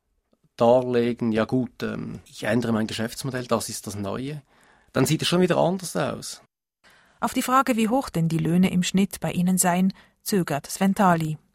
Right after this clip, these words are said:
Speaker 2: Das wisse er nicht genau, aber ein Kadermitglied verdiene im Schnitt zwischen hundertzehntausend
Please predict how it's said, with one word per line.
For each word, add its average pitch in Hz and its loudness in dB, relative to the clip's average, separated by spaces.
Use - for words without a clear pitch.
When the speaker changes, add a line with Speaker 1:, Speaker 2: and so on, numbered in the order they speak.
Speaker 2:
Das - -6
wisse 254 -2
er 156 -4
nicht 147 -10
genau, 151 -4
aber 165 -2
ein 190 2
Kadermitglied 220 4
verdiene 254 2
im 254 2
Schnitt 226 2
zwischen 190 2
hundertzehntausend 208 2